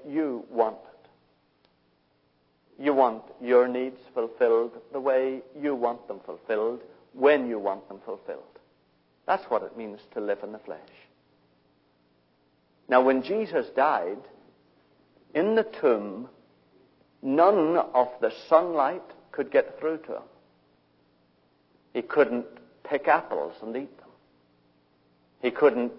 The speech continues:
use water to wash his body. Whatever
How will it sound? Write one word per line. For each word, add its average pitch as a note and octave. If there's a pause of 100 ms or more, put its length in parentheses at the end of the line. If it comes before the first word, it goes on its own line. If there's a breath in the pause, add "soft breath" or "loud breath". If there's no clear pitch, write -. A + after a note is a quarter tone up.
(120)
use C3
water B2+
to A#2
wash A2+
his A#2
body. A#2+ (1600)
Whatever D#3+